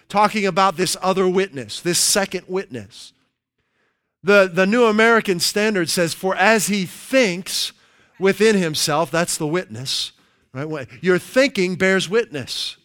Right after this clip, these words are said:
to yourself. Did you know that? "So he is." Let's look at the, the alternate, uh, reading of that. I like this.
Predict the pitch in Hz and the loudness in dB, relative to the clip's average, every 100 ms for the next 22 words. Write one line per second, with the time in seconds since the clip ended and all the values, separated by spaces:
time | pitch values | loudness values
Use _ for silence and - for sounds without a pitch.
0 | _ _ _ 170 143 127 - 113 101 139 | _ _ _ -6 -4 -4 -6 -8 -8 -10
1 | 151 165 190 131 98 _ _ _ _ _ | -4 0 0 0 -6 _ _ _ _ _
2 | _ _ - 226 220 214 220 185 185 214 | _ _ -2 2 4 6 6 4 2 -4
3 | 226 214 190 170 160 170 170 170 180 180 | -4 -4 -2 -4 -2 -4 -2 -2 -2 -2
4 | 160 147 _ - 123 120 143 156 139 127 | -6 -8 _ -10 -8 -8 -4 -4 -4 -8
5 | 120 110 107 _ _ _ 156 160 165 135 | -8 -10 -12 _ _ _ 0 2 0 -4
6 | 107 - | -8 -14